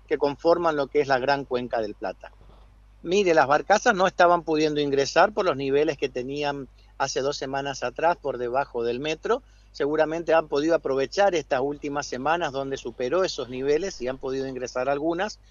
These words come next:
pero tengo entendido que el suministro está llegando a través de camiones cisternas, a través de, este, los camiones para poder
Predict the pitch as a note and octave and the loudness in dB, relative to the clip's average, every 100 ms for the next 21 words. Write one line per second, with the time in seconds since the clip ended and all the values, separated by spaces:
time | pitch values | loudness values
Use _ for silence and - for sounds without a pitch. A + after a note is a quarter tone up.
0 | - - D#3 E3 F#3 F#3 F3+ F3 D#3 D#3 | -20 -4 0 2 0 0 -2 -2 -2 -2
1 | D#3 F3+ G#3 A#3 G3+ E3+ D3+ D3 C#3+ F3+ | 0 2 2 0 -2 -6 -4 -8 -6 -6
2 | G3 E3 D#3 D3 C#3 D3 D3 C#3+ C#3 C3+ | -4 -2 -2 0 0 0 -2 -4 -2 -2
3 | C3 C#3+ C#3 C3 C3+ C#3 - C3+ - D#3+ | -2 -4 -4 -4 -6 -8 -10 -12 0 0
4 | C#3+ D3 C4 - - - - - - C#3 | 2 -2 -6 -10 -20 -20 -20 -14 -6 -4
5 | C#3 B2+ C#3+ D3 B2 D3 E3+ C#3 B2 - | 0 0 0 -2 0 0 0 -2 -4 -6
6 | A#2 - B2+ C#3+ F3+ - C#3 C3+ B2 C3 | -8 -4 -4 -2 -2 0 0 0 -2 0
7 | C#3+ B2 | 0 0